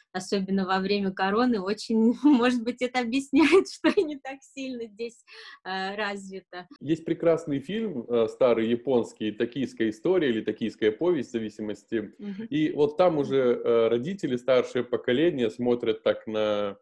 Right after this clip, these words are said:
Speaker 2: детей спокойно, но с сожалением того, что старый мир уходит и так далее. Это, э, действительно в Японии, э, произошло и произошёл коренной, э, перелом между старым и новым миром?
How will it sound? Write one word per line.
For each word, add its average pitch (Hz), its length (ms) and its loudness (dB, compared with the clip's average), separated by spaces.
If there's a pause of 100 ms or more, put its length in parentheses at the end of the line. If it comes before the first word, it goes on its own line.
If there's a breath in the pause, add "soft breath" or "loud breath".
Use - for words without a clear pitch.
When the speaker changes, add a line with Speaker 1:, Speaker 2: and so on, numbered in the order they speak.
(460 soft breath)
Speaker 2:
детей 117 720 -2
спокойно, 151 640 -2
но 123 200 -2
с - 180 -16
сожалением 131 680 -2
того, 139 280 -2
что 117 480 -2
старый 117 400 2
мир 120 220 0
уходит 135 540 -4
и 110 60 -8
так 107 240 -10
далее. 127 360 -2 (460 soft breath)
Это, 139 200 -6 (280)
э, 135 380 -2
действительно 156 720 -4
в 117 120 -4
Японии, 123 840 -2 (800)
э, - 20 -14 (280)
произошло 139 720 0
и 127 260 -2
произошёл 123 520 -4
коренной, 123 560 0
э, 110 500 4 (180)
перелом 127 440 -2
между 120 260 -4
старым 120 460 0
и - 40 0
новым 117 340 -2
миром? 113 420 -4